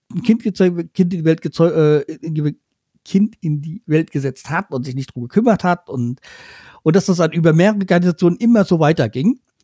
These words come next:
Und er war, er war da auch schon Schauspieler. Und was interessant ist, dass halt, wie gesagt, ähm, immer mehrere Kinder und Frauen bei diesen,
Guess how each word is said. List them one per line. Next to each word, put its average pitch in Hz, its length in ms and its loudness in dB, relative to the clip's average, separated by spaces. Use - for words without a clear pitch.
Und 143 80 -6
er 139 60 -2
war, 143 180 2
er 147 240 0
war 147 80 2
da 139 120 -2
auch - 140 -4
schon 151 200 0
Schauspieler. 190 560 0
Und 170 500 -2
was 160 180 -8
interessant 190 420 -2
ist, 214 140 -6
dass 175 140 0
halt, 165 220 0
wie 160 60 -4
gesagt, 160 220 -2
ähm, 143 220 -6
immer 160 320 0
mehrere 135 760 -2
Kinder 190 380 0
und 135 140 -6
Frauen 254 480 0
bei 190 160 2
diesen, 185 540 -8